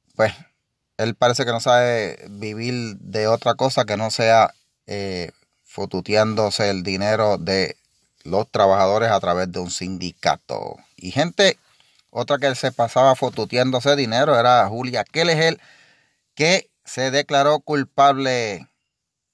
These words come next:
Está negociando ahí con fiscalía y se declaró culpable de, de dos cargos. Eh, uno fue de conspiración, eh, por alterar un contrato ahí, que,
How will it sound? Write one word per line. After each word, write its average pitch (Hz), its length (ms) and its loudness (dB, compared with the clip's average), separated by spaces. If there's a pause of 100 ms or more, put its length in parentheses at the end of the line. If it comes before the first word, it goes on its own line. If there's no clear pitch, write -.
(120)
Está 101 180 -6
negociando 113 560 -2
ahí 110 100 0
con 107 160 -6
fiscalía 135 720 2 (1400)
y 113 320 -2
se 113 100 0
declaró 104 380 2
culpable 123 480 2
de, 117 420 0
de 101 240 -6
dos 117 240 0
cargos. 180 540 2 (320)
Eh, 101 440 -6 (1080)
uno 110 240 -2
fue 117 240 6
de 110 120 0
conspiración, 127 1160 0
eh, 92 420 -4
por 95 180 -8
alterar 92 460 -2
un 120 80 -2
contrato 113 560 0
ahí, 131 220 2
que, 117 260 0